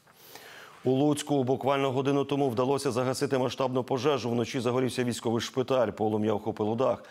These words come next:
Щоб вгамувати вогонь, на допомогу приїхали рятувальники з інших міст. За попередніми даними, серед пацієнтів постраждалих немає. Їх встигли евакуювати зі шпиталю до міської лікарні Луцька.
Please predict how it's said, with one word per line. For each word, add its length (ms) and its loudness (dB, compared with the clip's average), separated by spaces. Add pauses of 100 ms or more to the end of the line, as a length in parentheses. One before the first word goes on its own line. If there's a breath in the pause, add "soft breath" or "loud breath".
(180 loud breath)
Щоб 180 -4
вгамувати 520 0
вогонь, 320 0
на 60 0
допомогу 460 0
приїхали 480 0
рятувальники 540 -2
з 120 -10
інших 340 -6
міст. 220 -2 (580 loud breath)
За 140 2
попередніми 520 2
даними, 380 0
серед 280 0
пацієнтів 520 -2
постраждалих 640 0
немає. 440 2
Їх 160 -2
встигли 300 -2
евакуювати 640 -2
зі 120 -8
шпиталю 440 -2
до 120 -2
міської 320 -2
лікарні 380 -2
Луцька. 360 -2